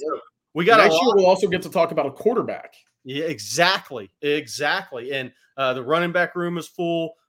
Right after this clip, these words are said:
Speaker 1: Uh, so, uh, there's gonna be a lot, a lot to talk about in the future here, uh, with Texas in the N F L draft. For C J Vogel, I'm Jerry Hamilton. Thanks for tuning in, and we'll have more N F L draft talk, uh, in the coming days and weeks as we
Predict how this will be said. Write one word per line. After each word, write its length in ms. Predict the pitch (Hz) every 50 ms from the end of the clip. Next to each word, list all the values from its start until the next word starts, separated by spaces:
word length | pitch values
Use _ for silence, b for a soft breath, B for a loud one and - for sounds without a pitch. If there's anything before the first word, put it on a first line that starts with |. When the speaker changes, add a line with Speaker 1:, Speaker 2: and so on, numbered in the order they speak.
| _ -
Speaker 1:
Uh, 160 | 135 139 139
so, 240 | 135 - 160 147 139
uh, 200 | 143 135 151 151 147
there's 220 | 147 202 214 -
gonna 140 | 214 220 202
be 100 | 185 190
a 80 | 175
lot, 300 | 160 160 170 170 170 - -
a 220 | 165 151 139 139
lot 280 | 127 147 156 170 180 180
to 60 | 180
talk 320 | - - 170 165 165 170
about 220 | 160 156 156 156 -
in 60 | 151
the 60 | 135
future 400 | - - 160 160 147 - 160 147
here, 320 | 135 151 151 151 151 147 b b b b -
uh, 100 | 139 131
with 160 | 135 139 139
Texas 300 | - 160 151 151 - 156
in 80 | 151
the 100 | 143 143
N 80 | 143 143
F 160 | 143 139 -
L 140 | 151 143 139
draft. 320 | 127 156 156 156 156 -
For 80 | - 160
C 220 | - - 220 233
J 160 | 220 220 233 220
Vogel, 440 | 175 220 220 214 214 220 214 214 b b b b -
I'm 180 | 170 190 190
Jerry 300 | 151 165 196 190 180 165
Hamilton. 600 | 147 117 175 196 202 202 202 202 208 202 190 180 - _ _ _
Thanks 220 | - 160 165 160 -
for 120 | - 175
tuning 340 | 170 - 185 180 175 170 165
in, 340 | 175 190 208 214 220 214 - _ _ -
and 120 | 131 143
we'll 100 | 170 180
have 200 | 175 165 139 131
more 200 | 143 165 190 190
N 60 | 165 151
F 180 | 143 139 -
L 180 | 151 147 151 151
draft 380 | 131 143 151 156 165 165 -
talk, 320 | - 170 165 175 170 170 -
uh, 220 | 139 135 131 135 139
in 120 | 143 139
the 80 | 127 127
coming 340 | - 156 156 156 147 135 127
days 360 | 135 139 165 180 180 165 147
and 180 | 160 151 135 127
weeks 440 | 143 160 151 139 - - - - _ 139
as 140 | 135 127
we 200 | 123 135 127 123